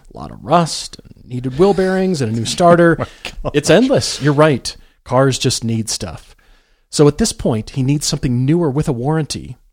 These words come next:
Speaker 1: And he realizes after two goes, you know, he had a couple of,
Speaker 2: Yeah.
Speaker 1: you know,
Speaker 2: Couple
Speaker 1: shots
Speaker 2: shots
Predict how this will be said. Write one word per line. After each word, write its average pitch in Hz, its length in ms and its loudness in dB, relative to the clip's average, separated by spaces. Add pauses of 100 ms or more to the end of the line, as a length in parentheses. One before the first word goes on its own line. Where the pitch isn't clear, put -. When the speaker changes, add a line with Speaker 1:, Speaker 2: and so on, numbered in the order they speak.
Speaker 1:
And 139 140 0
he 131 60 2
realizes 127 840 -4 (260)
after 120 280 -4 (240)
two 190 200 0
goes, 185 500 0 (220)
you 139 120 -8
know, 123 60 -4
he 135 140 -2
had 170 120 0
a 165 60 -4
couple 175 300 -4
of, 156 120 -6 (360)
Speaker 2:
Yeah. 175 240 2
Speaker 1:
you 160 80 -4
know, 151 180 0
Speaker 2:
Couple 151 320 2
Speaker 1:
shots - 60 -2
Speaker 2:
shots - 20 0